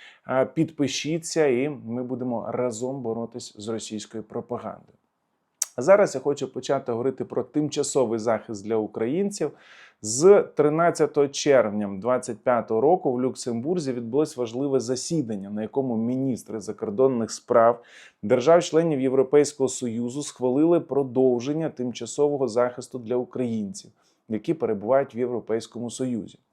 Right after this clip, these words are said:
Це означає, що найближчим часом українцям можна не хвилюватися стосовно свого майбутнього в європейських країнах.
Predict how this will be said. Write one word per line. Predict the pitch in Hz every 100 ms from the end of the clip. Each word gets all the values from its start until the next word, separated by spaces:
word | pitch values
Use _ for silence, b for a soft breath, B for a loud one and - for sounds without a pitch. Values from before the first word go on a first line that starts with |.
| b b b -
Це | 185
означає, | 214 190 175 151 139 165
що | 151 156
найближчим | 139 139 127 190 202 156 127
часом | - 131 120 - 139
українцям | 135 135 175 - 139
можна | 151 156 147 143 B B B
не | 117 139 156 190
хвилюватися | 196 196 196 180 147 147 156 175 170
стосовно | 151 147 - 147 139
свого | 127 143 147 127
майбутнього | 120 110 123 156 147 143
в | 120
європейських | 120 143 127 107 123 127 - 127 -
країнах. | 135 135 117 95